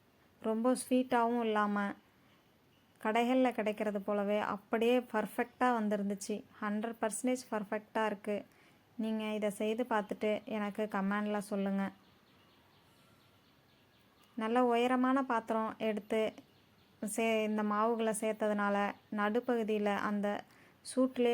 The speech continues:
பாருங்க, நல்லா வெந்து ப்ரௌன் கலர்ல வந்திருக்கு. நீங்களும் இதே அளவுகளோட உங்க வீட்ல செய்து பார்த்துட்டு உங்களுக்கு எப்படி வந்ததுங்கிறத என் கூட கமெண்ட்ல ஷேர் பண்ண மறந்துடாதீங்க.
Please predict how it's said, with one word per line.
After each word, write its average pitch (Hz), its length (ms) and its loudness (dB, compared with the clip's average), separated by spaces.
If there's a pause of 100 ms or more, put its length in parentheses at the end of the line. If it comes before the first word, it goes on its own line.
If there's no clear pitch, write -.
பாருங்க, 208 280 0 (120)
நல்லா 208 260 2 (120)
வெந்து 214 340 0 (460)
ப்ரௌன் 214 340 2
கலர்ல 214 340 2 (100)
வந்திருக்கு. 196 420 -2 (2250)
நீங்களும் 233 520 6 (120)
இதே 233 220 4
அளவுகளோட 220 500 2 (260)
உங்க 202 160 2 (100)
வீட்ல 226 280 0 (200)
செய்து 220 320 0
பார்த்துட்டு 208 380 0 (160)
உங்களுக்கு 202 420 0
எப்படி 240 220 0 (100)
வந்ததுங்கிறத 208 640 0 (240)
என் 196 160 -2
கூட 202 140 2 (180)
கமெண்ட்ல 202 460 0 (240)
ஷேர் 208 300 -2
பண்ண 196 280 -2
மறந்துடாதீங்க. 190 600 0